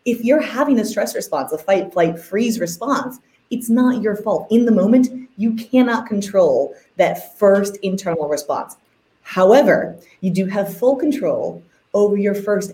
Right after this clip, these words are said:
external response. How do you respond to this? So once we're aware of it,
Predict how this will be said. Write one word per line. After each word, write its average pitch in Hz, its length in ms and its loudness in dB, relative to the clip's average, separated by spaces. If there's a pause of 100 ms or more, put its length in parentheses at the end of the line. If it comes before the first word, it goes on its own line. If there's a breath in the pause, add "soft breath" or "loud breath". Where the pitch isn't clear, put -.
(240)
external 170 580 -6
response. - 440 -10
How 262 400 -2
do 311 100 2
you 226 220 4
respond 165 460 -2
to 175 140 -4
this? - 360 -10 (320 loud breath)
So 208 160 6
once 240 260 6
we're 302 180 2
aware 180 380 4
of - 160 0
it, - 260 -12